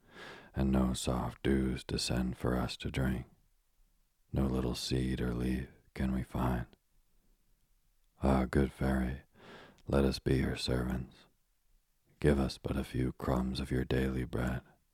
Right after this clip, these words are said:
and we will do all in our power to serve you."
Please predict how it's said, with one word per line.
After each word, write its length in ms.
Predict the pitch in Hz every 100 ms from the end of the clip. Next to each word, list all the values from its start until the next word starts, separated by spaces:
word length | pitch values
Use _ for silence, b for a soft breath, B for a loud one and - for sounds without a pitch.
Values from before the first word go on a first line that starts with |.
| _ _ _
and 160 | - 64
we 100 | 64
will 140 | 64
do 220 | 62 64 60
all 320 | 64 65 65
in 80 | 64
our 140 | 64
power 460 | - 64 64 60 -
to 100 | -
serve 340 | - - -
you." 140 | 69